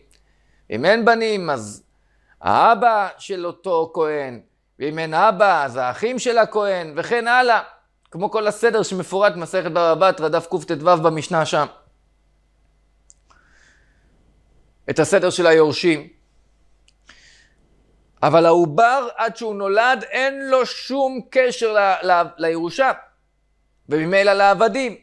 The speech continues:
אז העבדים לא נחשבים ברשותו, ואם כן, הוא לא מעכב באדם מלאכול בתרומה, אלא הם נחשבים כמו שהם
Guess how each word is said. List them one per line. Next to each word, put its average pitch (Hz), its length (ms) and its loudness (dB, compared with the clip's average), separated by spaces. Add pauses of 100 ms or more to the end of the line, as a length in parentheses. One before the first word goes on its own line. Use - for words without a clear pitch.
(440)
אז 131 100 -6
העבדים 170 360 2
לא 208 60 0
נחשבים 208 440 -2
ברשותו, 226 720 2 (280)
ואם 190 300 0
כן, 202 220 0
הוא 202 80 -4
לא 208 100 2
מעכב 208 400 2 (100)
באדם 285 320 2
מלאכול 226 380 -2
בתרומה, 180 500 -4 (420)
אלא 202 240 2
הם 202 180 2
נחשבים 202 380 -6
כמו 214 640 0 (200)
שהם 165 520 -2